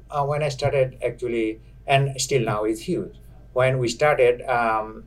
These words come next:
say my ultimate goal was actually to establish a company, um,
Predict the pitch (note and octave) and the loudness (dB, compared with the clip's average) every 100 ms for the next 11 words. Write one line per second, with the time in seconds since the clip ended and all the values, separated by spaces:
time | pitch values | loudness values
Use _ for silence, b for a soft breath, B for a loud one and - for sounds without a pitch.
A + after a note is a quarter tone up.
0 | - - - C3 A#2 A2+ A2+ A2+ A#2 A#2 | -20 -20 -4 0 2 2 0 -2 -4 0
1 | A2+ A2+ A2+ C3+ C3+ F3 E3 - B2 C3+ | 0 -2 0 2 2 2 0 0 4 6
2 | D3 C3+ G2+ F#2 G2 - G#2+ G#2 A#2 B2 | 8 6 2 0 -4 -8 -14 -12 -8 -6
3 | - C#3 C3 C3 A#2+ - C#3 C#3 G#2+ F#2+ | -4 -4 -4 -4 -4 -2 -4 -2 -6 -8
4 | B2 b b b b b - - - C3 | -12 b b b b b -20 -18 -2 0
5 | B2 A#2+ | 2 -2